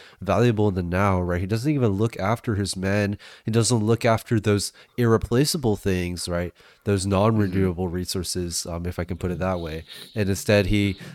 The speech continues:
Speaker 1: looks towards the things that can just be repaired with money, right? He's already looking to rebuild and whatnot. And I, I suppose that is a Fremen way, but it's also kind of,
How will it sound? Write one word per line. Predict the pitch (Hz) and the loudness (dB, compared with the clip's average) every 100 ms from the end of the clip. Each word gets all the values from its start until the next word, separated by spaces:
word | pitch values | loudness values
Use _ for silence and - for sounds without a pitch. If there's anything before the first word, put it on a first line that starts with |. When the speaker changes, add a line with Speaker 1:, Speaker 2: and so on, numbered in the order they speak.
| - | -4
Speaker 1:
looks | 110 - - | -2 -2 0
towards | 113 107 - | 2 4 2
the | 98 | -2
things | 104 101 | 0 0
that | 101 85 - - - - | 0 0 -4 -18 -20 -4
can | 104 | -4
just | 92 - | -2 -4
be | 107 101 90 - | 0 -2 -4 -12
repaired | 101 - 101 104 | -2 2 2 2
with | 101 | 0
money, | 98 98 98 90 | -2 0 0 -2
right? | 85 92 | 0 0
He's | 101 104 | 2 2
already | 104 | 2
looking | 101 104 110 | 0 0 0
to | 101 | 0
rebuild | 95 101 95 101 98 | 0 0 0 0 2
and | 90 | 0
whatnot. | 92 92 98 | -2 -2 -2
And | 104 | 0
I, | 107 110 | 2 2
I | 110 | 0
suppose | 113 - 135 143 | -2 0 0 2
that | 170 | 2
is | 170 | 2
a | 151 | 0
Fremen | - 147 131 127 | 0 0 2 2
way, | 131 127 | 2 2
but | 110 98 | 0 -2
it's | 95 - | -4 -6
also | 113 - | -4 -4
kind | - 107 | -4 -4
of, | 87 | -6